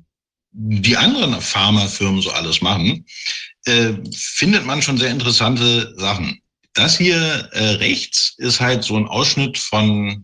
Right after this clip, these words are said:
einem Industrieartikel von Anfang zweitausendvierzehn, also gut zehn Jahre her. Und wie man sehen kann, die, also, also die beiden rot gekreisten Schritte, das ist das, was Pfizer-BioNTech macht.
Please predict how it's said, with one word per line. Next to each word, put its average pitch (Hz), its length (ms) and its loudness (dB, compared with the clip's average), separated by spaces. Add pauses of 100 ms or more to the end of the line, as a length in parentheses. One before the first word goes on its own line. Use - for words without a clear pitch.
(140)
einem 92 800 -2
Industrieartikel 120 1000 2
von 95 520 -2
Anfang 104 760 0
zweitausendvierzehn, 107 1120 0
also 95 480 -2 (340)
gut 117 240 -4 (160)
zehn 107 300 4
Jahre 90 280 0
her. 110 400 2 (1400)
Und 117 680 2 (160)
wie 110 260 -2
man 156 180 4
sehen 135 280 2
kann, 160 640 -2
die, 110 640 2 (100)
also, 110 200 0
also 110 200 0
die 107 180 0
beiden 113 640 0
rot 113 440 -2
gekreisten - 680 0
Schritte, 294 560 -2
das 165 260 0
ist 165 160 -2
das, 139 180 0
was 120 160 -2
Pfizer-BioNTech 98 920 -4
macht. - 420 -12